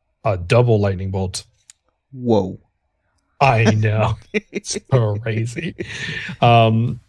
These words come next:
Speaker 1: he is popular among soldiers, knights, some monarchs, merchants, and risk takers. Um, he, his primary religion centers are Kaidwin, Hengsforth, and Bearfield.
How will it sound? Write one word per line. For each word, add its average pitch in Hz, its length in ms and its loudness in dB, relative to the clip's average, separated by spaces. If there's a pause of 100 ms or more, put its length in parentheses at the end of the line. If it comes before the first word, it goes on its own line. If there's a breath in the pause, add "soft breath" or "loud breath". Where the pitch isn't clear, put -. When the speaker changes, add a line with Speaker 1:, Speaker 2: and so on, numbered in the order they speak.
(200)
Speaker 1:
he 147 140 4
is 135 140 4
popular 156 520 4
among 127 380 2
soldiers, 196 540 4
knights, 135 580 0
some 233 280 2
monarchs, 151 680 2
merchants, 110 600 0 (100)
and 117 400 2 (320)
risk 127 480 2 (140)
takers. 101 800 -6 (1900)
Um, 107 560 0 (120)
he, 123 520 0 (120)
his - 160 -12
primary 151 460 2
religion 127 380 2
centers 113 360 0
are 104 160 -4
Kaidwin, 226 760 2 (180 loud breath)
Hengsforth, 135 640 2
and 101 360 -4
Bearfield. 214 720 2